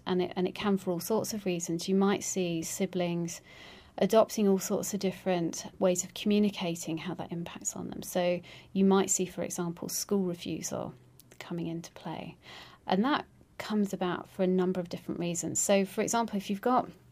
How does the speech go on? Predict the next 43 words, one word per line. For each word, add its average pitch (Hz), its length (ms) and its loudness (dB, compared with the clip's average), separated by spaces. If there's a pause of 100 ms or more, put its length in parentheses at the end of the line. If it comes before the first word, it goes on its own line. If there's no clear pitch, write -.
(720)
a 196 60 2
child, 208 380 4
a 196 60 4
young 175 200 2
person 185 640 -2
with, 185 440 -2 (160)
with 185 180 -2
some 196 180 2
sort 190 220 -4
of - 40 -20
pain 185 260 -2
condition, 185 580 -4
persistent - 500 -6
chronic - 240 -6
pain, 175 380 -4 (640)
and 185 120 4
other 190 480 4 (220)
siblings 185 480 0
within 185 240 2
the 185 60 2
family 175 420 0
taking 180 540 0
on 180 180 2
a 170 60 0
role 175 280 -2
of 175 120 -8
kind - 200 -4
of 180 80 -4
looking 202 400 2
after 175 360 -4
them. - 200 -4
Now, 240 180 2
that 285 180 2
may 240 180 2
not - 240 -2
be 185 380 2 (320)
physically 175 1000 0 (220)
looking 180 480 0
after 175 400 -6
them. - 280 -6
It - 140 0
may 202 260 6
not 196 220 6